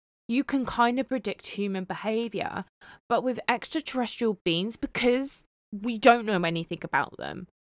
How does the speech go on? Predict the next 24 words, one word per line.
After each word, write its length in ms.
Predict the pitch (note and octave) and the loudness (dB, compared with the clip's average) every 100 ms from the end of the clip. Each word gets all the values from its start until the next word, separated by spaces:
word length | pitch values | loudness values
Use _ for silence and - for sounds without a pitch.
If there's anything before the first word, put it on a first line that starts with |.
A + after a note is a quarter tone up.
| _ _ _ _ _ | _ _ _ _ _
and 260 | G#3+ G3+ F#3+ | 8 8 6
we 240 | G#3 G#3 | 0 -4
don't, 420 | G#3+ A#3 A3 F#3+ F3+ - | 0 0 0 -6 -16 -12
we 100 | F#3 | -8
don't 220 | D#3+ E3 | -6 -6
know 80 | A#3 | -4
what 140 | C4 | -4
they 100 | A#3 | -4
look 260 | A3+ - - | -6 -8 -8
like, 160 | C3 - | -10 -8
we 60 | G3+ | -8
don't 220 | E3+ F#3 | -4 -4
know 100 | A3+ | -4
how 200 | G#3+ G#3+ | -4 -4
they 200 | G#3 G#3+ - | -4 -6 -4
act, 280 | D#3+ - - | -4 -4 -10
we 80 | G3 | -10
don't 220 | E3+ C3 | -8 -8
know 60 | G3 | -6
how 180 | F#3 E3+ | -4 -4
they 140 | F#3+ | -6
communicate. 880 | - G#3+ G3 G3+ G#3 - G#2 - - _ _ _ | -6 -4 -4 -4 -6 -8 -8 -8 -12 _ _ _
So 160 | - G3+ | -4 -2
therefore, 840 | G3 G#3+ A#3 A3+ G#3 E3 - - | 2 4 2 2 -2 -2 -4 -6